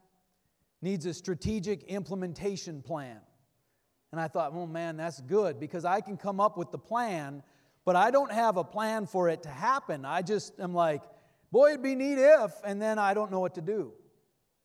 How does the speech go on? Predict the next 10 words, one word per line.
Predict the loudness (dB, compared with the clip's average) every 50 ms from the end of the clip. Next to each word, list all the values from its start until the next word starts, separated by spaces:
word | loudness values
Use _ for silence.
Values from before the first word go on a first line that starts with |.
| _ _ _ _ _ _ _ _ _ _ _ -6
And | -4 -2
that's | 0 2 2 2 0 -2 -6 -10 -14 -16 -18 _ _ _ _
the | -6
next | -4 -4 -4 -4 -4 -6 -6
part, | 0 2 2 2 2
which | 0 -4 -4 -4
is | -4 -4
the | -4 -4 -4
activation | -4 -6 -6 -6 -6 -4 -2 -2 -2 -2 -4 -6 -8 -8 -10 -8
phase. | -8 -8 -8 -8 -8 -12 -16 -20 -20 _ -20 -20 _